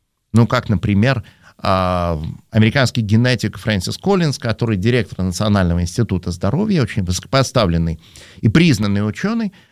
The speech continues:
он является верующим христианином. Одновременно он является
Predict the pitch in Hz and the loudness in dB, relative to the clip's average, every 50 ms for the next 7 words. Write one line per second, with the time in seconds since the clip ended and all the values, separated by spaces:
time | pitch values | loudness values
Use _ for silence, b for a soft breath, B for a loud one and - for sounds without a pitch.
0 | b b b - 120 170 196 156 120 123 123 123 143 151 131 - 110 101 104 110 | b b b 0 2 2 4 4 2 2 2 2 2 0 0 -2 -2 -2 0 0
1 | 110 107 95 - 104 92 - - 92 - - - 90 87 90 98 98 90 95 - | -2 -2 -4 -6 -8 -10 -8 -10 -10 -10 -8 -6 -4 -2 0 0 0 0 -2 -2
2 | - 147 139 123 139 143 139 131 135 135 131 135 156 208 240 220 208 190 175 165 | 0 2 4 4 6 6 6 4 4 4 4 2 2 2 0 -2 -2 -2 -4 -4
3 | 175 165 147 139 135 117 110 110 120 123 127 127 - - 123 104 | -6 -6 -6 -6 -6 -4 -2 -2 0 -2 -2 -4 -6 -8 -10 -10